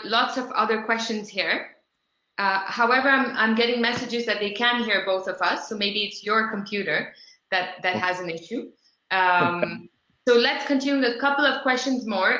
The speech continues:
Speaker 1: I know we're, we're tight with time. We'll have a couple more, and, uh, the rest of it we'll answer as soon as we can, we can in the next coming days. So what I was saying is that,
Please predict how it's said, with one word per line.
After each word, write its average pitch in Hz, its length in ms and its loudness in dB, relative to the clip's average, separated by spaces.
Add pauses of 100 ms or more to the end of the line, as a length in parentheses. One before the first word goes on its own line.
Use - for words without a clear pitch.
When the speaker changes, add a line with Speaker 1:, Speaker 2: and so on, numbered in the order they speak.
Speaker 1:
I 202 100 2
know 214 240 0
we're, 202 460 2
we're 190 140 -4
tight 196 260 -2
with 185 140 -8
time. 180 360 -6 (380)
We'll 214 140 -4
have 226 180 2
a 220 40 -4
couple 240 260 2
more, 233 480 2
and, 190 300 0 (140)
uh, 185 160 0
the 196 100 -2
rest 220 260 0
of 233 140 -2
it 208 140 -4
we'll 190 220 -4
answer 196 280 -4
as 185 200 -4
soon 214 160 -6
as 190 200 -4
we 185 100 -6
can, 180 240 -6 (380)
we 175 100 -8
can 175 260 0
in 160 100 -2
the 160 80 -4
next 160 300 -2
coming 165 280 -4
days. - 400 -8 (460)
So - 120 -8
what 247 120 6
I 269 80 4
was 269 140 2
saying 269 260 4
is 240 100 0
that, 220 200 0